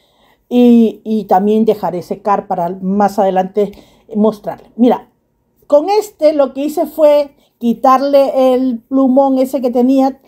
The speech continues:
¿Recuerdas que tenía escrito? Bueno, le quité con alcohol y luego pinté con pintura en spray, pintura,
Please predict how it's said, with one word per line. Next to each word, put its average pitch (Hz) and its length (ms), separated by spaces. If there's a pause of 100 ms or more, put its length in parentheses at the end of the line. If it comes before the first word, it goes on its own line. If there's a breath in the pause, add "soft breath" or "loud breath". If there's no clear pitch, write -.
¿Recuerdas 220 460
que 208 360 (340 soft breath)
tenía 226 420
escrito? 277 460
Bueno, 214 200
le 208 140
quité 240 220
con 277 140
alcohol 302 380
y 294 80
luego 302 340 (340 loud breath)
pinté 285 500
con 269 240
pintura 269 680
en 240 300
spray, 262 480
pintura, 196 760